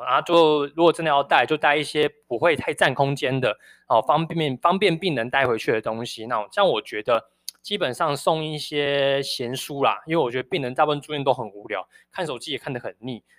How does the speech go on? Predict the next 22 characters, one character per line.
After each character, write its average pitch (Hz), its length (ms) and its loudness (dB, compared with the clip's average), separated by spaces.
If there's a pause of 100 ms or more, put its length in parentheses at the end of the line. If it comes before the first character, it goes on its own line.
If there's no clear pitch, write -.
(140)
那 151 120 0
不 170 120 -2
如 147 80 2
送 151 220 0
一 143 60 -2
些 143 160 -2
可 131 80 -4
能 107 100 -6
病 165 160 -4
人 123 100 -4
会 135 120 -2
喜 117 180 -8
欢 123 320 -6
的 113 140 -6
书 147 280 -10
籍， 101 320 -16
然 101 80 -14
后 92 80 -12
送 - 160 -12
给 110 80 -10
他 107 180 -10
看， - 280 -8